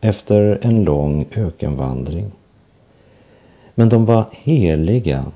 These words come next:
därför att de var avskilda för att användas av Gud. Den troende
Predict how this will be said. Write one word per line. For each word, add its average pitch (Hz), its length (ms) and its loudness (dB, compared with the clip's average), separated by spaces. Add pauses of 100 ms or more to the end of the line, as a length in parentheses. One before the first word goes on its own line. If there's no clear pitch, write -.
(320)
därför 95 280 0
att 95 180 0
de 95 200 0
var 95 280 0
avskilda 87 1400 -2 (120)
för 95 220 -2
att 85 380 -2
användas 90 1200 -2
av 107 280 -4
Gud. 110 400 -6 (1400)
Den 101 200 2
troende 101 720 2